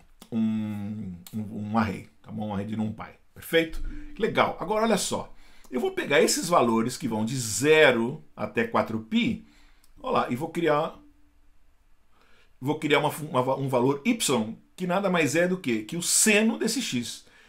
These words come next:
Y igual ao seno desse x. E é legal, ó. Então vamos imprim-, vamos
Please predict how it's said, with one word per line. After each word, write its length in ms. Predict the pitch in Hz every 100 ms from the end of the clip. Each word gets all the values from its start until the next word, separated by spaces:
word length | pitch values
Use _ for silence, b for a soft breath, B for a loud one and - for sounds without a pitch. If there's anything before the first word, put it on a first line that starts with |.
| b b -
Y 260 | 147 -
igual 180 | 180 175
ao 40 |
seno 240 | 196 165 156
desse 180 | 180 -
x. 300 | 113 113 320
E 60 |
é 60 | 359
legal, 340 | - 135 131
ó. 160 | - - 151
Então 240 | 175 170
vamos 180 | 143 156
imprim-, 400 | - 220 180 -
vamos 480 | 127 156 160 -